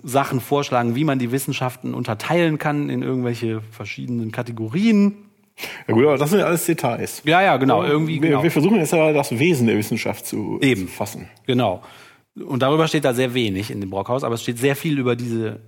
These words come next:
Speaker 1: Unterscheidungen und so weiter.
Speaker 2: Ja, wusste die Person vielleicht mehr drüber.
Speaker 1: Und dann endet der Artikel aber mit einem ganz interessanten Ding.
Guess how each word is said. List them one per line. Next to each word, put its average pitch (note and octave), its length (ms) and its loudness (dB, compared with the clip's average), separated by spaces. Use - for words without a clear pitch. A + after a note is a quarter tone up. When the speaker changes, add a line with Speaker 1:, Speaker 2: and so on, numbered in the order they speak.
Speaker 1:
Unterscheidungen A2 720 -4
und G#2+ 180 -14
so G2+ 120 -12
weiter. G#2 240 -6
Speaker 2:
Ja, - 200 0
wusste B2+ 220 -2
die A2 80 0
Person A2+ 320 0
vielleicht G#2 240 -2
mehr A2 160 2
drüber. G2+ 420 -2
Speaker 1:
Und D3 260 0
dann D#3 240 0
endet A#3 340 2
der G3+ 80 2
Artikel F#3+ 320 0
aber E3+ 160 2
mit E3+ 80 0
einem E3 100 -2
ganz D#3 180 -2
interessanten C#3+ 480 -4
Ding. C#3+ 220 0